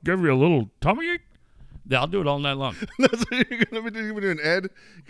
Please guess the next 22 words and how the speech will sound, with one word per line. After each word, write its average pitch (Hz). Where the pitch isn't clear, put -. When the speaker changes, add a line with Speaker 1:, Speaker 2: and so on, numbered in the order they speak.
Speaker 2:
gonna 175
be 165
doing 156
the 139
mayor. 170
I 147
already 190
know 196
you're 175
gonna 151
be 147
doing 139
phone 143
Speaker 1:
It'll 180
be 175
Speaker 2:
things 175
Speaker 1:
great. 196
Speaker 2:
non-, 147
Speaker 1:
All 190
day 233
Speaker 2:
nonstop. 233
Speaker 1:
long. 233